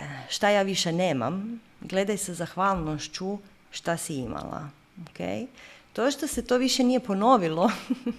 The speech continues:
<laughs> nego si imala neke manje uspješne veze, koliko shvaćam iz ovog pitanja, je stvar toga što je ta veza u tom trenutku za tebe bila papica za nešto.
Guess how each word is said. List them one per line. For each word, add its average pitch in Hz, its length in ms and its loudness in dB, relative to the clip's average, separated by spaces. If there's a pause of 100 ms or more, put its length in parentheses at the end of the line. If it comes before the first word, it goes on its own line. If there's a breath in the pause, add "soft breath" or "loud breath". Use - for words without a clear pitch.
<laughs> - 580 -4
nego 180 200 0
si 214 120 0
imala 196 240 6
neke 185 380 0 (200)
manje 196 500 6
uspješne 156 840 -2
veze, 151 540 -2 (840 loud breath)
koliko 147 300 -6
shvaćam 151 460 -2
iz 151 100 -4
ovog 151 260 -2
pitanja, 190 640 -2
je 180 380 0
stvar - 320 0
toga 320 360 2
što - 240 0
je 190 340 2 (260)
ta 302 200 6
veza 285 400 2
u 214 80 0
tom 285 280 2
trenutku 247 600 0
za 208 120 -4
tebe 208 480 0
bila 190 560 2 (280)
papica 160 480 -2
za 143 140 -6
nešto. - 500 -8